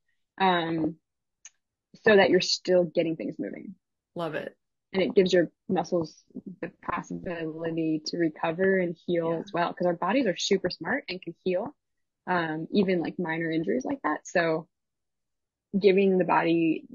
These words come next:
Speaker 1: the chance to do that is way better than just being like, "Okay, well,
Speaker 2: Mm.
Speaker 1: now I'm hurt. I can't come back."
Speaker 2: Yep. 'Cause I feel like
Speaker 1: But,
Speaker 2: you're gonna
Speaker 1: yeah.
Speaker 2: be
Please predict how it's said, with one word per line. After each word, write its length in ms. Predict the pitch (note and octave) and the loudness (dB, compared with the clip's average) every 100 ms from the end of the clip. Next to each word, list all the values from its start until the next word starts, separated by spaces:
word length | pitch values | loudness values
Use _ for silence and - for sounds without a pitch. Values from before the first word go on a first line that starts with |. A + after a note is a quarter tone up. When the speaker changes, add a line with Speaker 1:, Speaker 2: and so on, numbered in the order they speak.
| F3 | -6
Speaker 1:
the 140 | E3 D#3+ | -6 -4
chance 400 | - F3 - - | -6 -6 -6 -6
to 80 | - | -4
do 160 | C4+ C#4+ | -2 -2
that 260 | - C#4+ - _ _ _ _ _ _ F#3+ | -2 -4 -6 _ _ _ _ _ _ -4
is 120 | F3 | -2
way 140 | E3+ | -2
better 320 | D#3+ D3+ C#3 D3+ | 0 -2 -2 -4
than 200 | D#3 - | -6 -6
just 240 | - - | -8 -8
being 200 | - - | -10 -10
like, 180 | - - | -12 -12
"Okay, 220 | G#3+ D#4 - | 0 2 4
well, 280 | A3 B3 _ _ | 0 0 _ _
Speaker 2:
Mm. 220 | E3 D#3+ | -12 -2
Speaker 1:
now 140 | G3+ A3 | 2 2
I'm 100 | A3 | 4
hurt. 300 | B3+ G#3+ _ _ - | 2 2 _ _ -6
I 40 | |
can't 200 | G3 G3+ | -4 -4
come 100 | G3+ | -2
back." 300 | G3 - - _ _ - _ _ _ _ _ _ _ _ | -4 -4 -8 _ _ -20 _ _ _ _ _ _ _ _
Speaker 2:
Yep. 280 | F3 F3 - _ _ _ - | -2 -2 -4 _ _ _ 4
'Cause 140 | C#4 | 6
I 60 | D4+ | 8
feel 140 | A4 | 8
like 80 | A4+ | 8
Speaker 1:
But, 60 | E4+ | 6
Speaker 2:
you're 80 | B3+ | 6
gonna 160 | A3 | 6
Speaker 1:
yeah. 60 | G3 | 6
Speaker 2:
be 480 | F#3 F3 E3+ E3 | 2 -2 -2 -2